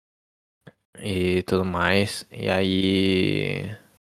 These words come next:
é, ela passou, tipo, no corredor, eu tava sentado na cadeira, ela passou assim no corredor. E ela, tipo, ela definitivamente olhou pra mim, né?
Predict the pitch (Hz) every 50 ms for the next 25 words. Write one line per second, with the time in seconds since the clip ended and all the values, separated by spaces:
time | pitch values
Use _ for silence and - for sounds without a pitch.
0 | _ _ _ _ _ _ _ _ _ _ _ _ _ _ - - - 50 50 50
1 | 50 50 50 50 50 50 50 - - 90 92 98 98 - - 104 101 98 - -
2 | 107 98 101 - - - 101 95 95 - - 95 95 92 92 95 95 98 98 95
3 | - 98 98 95 - - 98 95 - 95 95 92 98 92 - - 98 98 98 101
4 | 104 107 107 104 101 101 - 107 101 - - - 107 92 - - 95 95 - -
5 | 95 92 92 95 101 107 110 120 - - - - - - _ _ _ _ _ _
6 | _ _ _ _ _ _ _ _ _ _ _ _ _ - 110 104 101 98 98 101
7 | 104 104 101 - - - 117 110 107 107 107 104 101 101 98 98 95 92 92 90
8 | 92 92 101 - - 143 - - _ _ _ _ _ _ _ - 95 95 95 95
9 | 101 95 - - 110 104 - - 120 113 107 107 107 104 - - 110 104 110 104
10 | - 117 107 110 113 113 104 95 90 85 80